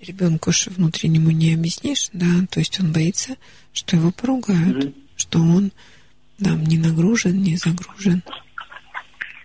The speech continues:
Speaker 1: Это
Speaker 2: Да.
Speaker 1: страх, что поругают.
Speaker 2: Мгм.
Speaker 1: Хм.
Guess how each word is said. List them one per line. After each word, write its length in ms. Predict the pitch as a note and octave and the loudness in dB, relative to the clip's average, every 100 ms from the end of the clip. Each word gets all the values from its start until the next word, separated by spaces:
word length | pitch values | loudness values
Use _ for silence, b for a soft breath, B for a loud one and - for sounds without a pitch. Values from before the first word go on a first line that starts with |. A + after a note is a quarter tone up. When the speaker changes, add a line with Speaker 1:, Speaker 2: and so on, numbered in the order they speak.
| - - - - | -18 -18 -12 -2
Speaker 1:
Это 200 | G3 - | -2 0
Speaker 2:
Да. 60 | |
Speaker 1:
страх, 320 | F#3 A#3 F#3 | -4 0 0
что 180 | - - | 0 -4
поругают. 800 | - G#3 G#3+ G#3 F#3 F3 F3+ - - - - - - - - - - - - - - | -2 0 2 2 2 -2 -4 -14 -20 -20 -20 -20 -20 -20 -16 -10 -10 -8 -10 -10 -10
Speaker 2:
Мгм. 480 | - A2+ G#2 G#2+ G#2+ - - - - - - - - - _ - - - - - - - - - - | -4 -2 -2 -4 -8 -14 -16 -14 -18 -18 -12 -12 -12 -20 _ -20 -20 -20 -20 -20 -20 -20 -20 -14 0
Speaker 1:
Хм. 160 | F3+ | 2